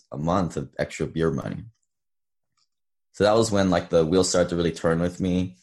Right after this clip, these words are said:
And I, I started to realize that was my ticket out of the big, uh,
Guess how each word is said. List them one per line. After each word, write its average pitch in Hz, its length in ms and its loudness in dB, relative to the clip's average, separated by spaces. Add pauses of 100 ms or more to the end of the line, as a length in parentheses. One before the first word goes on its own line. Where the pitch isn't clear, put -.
(360)
And 78 380 -2
I, - 340 -6
I 82 120 0
started 90 500 -2
to 78 60 -4
realize 80 460 2
that 82 100 2
was 82 180 -2
my 76 280 -6 (120)
ticket 85 300 -2
out 76 160 2
of 71 120 -4
the 71 80 -6
big, 71 460 -2
uh, 64 320 -2